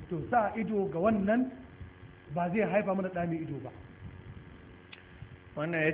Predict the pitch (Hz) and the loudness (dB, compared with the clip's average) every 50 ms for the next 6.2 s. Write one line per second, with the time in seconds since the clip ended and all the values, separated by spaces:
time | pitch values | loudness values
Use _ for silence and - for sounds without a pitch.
0 | 160 - 180 165 151 147 139 135 131 135 - 151 156 156 151 139 131 131 127 - | 2 0 2 4 6 6 6 4 2 0 0 0 0 2 4 4 2 2 0 0
1 | 151 151 151 147 139 131 131 127 127 123 123 127 127 127 139 143 143 143 139 131 | 2 2 4 4 4 2 2 0 0 0 0 -2 -2 -2 0 0 2 2 2 2
2 | 123 123 135 135 135 127 - 156 143 135 117 113 113 - 131 123 120 - 139 135 | 2 2 2 2 0 0 0 0 0 2 0 0 -2 -2 -4 -4 -4 -4 -6 -4
3 | 131 117 101 - - - 127 131 131 117 113 113 - 117 117 113 113 117 117 113 | -4 -6 -6 -6 -8 -4 -2 0 2 2 0 0 -2 -4 -4 -2 -4 -4 -4 -6
4 | 113 - - - - - - - - - 131 - 147 143 156 151 135 123 - - | -8 -10 -14 -18 -20 -20 -20 -14 -12 -12 -6 -4 -2 -2 0 0 0 0 -2 -4
5 | 135 127 123 139 139 127 123 135 123 123 135 147 139 127 - 139 135 135 - 143 | -4 -2 0 0 0 0 0 -2 -2 0 2 2 2 2 0 -2 -4 -2 -2 0
6 | 135 127 131 127 | 0 0 0 -2